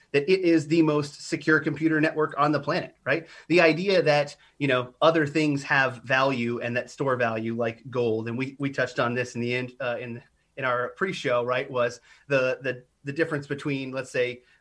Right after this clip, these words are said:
gold and Bitcoin as a store of value, right? Why is this, why is this such a valuable technology versus some of these other things, right? And so Bitcoin is,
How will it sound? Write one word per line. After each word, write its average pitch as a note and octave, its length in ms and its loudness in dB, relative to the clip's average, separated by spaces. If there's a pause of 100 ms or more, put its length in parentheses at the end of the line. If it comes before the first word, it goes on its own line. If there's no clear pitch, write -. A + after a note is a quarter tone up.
gold C#3 500 0
and A#2+ 180 -6
Bitcoin A#2 420 -12 (240)
as B2 120 -8
a A#2+ 80 -8
store C3+ 300 -2
of A2+ 120 -2
value, - 380 -12 (220)
right? C#3 240 -8 (140)
Why D3+ 180 4
is C#3+ 220 -2
this, C#3+ 360 -12
why D#3 140 -4
is D#3 160 -4
this C#3 120 -12
such C#3 180 -6
a C3 100 -6
valuable A#2+ 480 -6
technology A2+ 560 -8
versus A2 320 -12
some A2+ 140 -8
of A2 60 -10
these A2 180 -12
other A2+ 260 -14
things, - 280 -20
right? B1+ 120 -14 (720)
And D3+ 140 -2
so C3+ 340 2 (440)
Bitcoin D#3 680 2
is, C3+ 580 0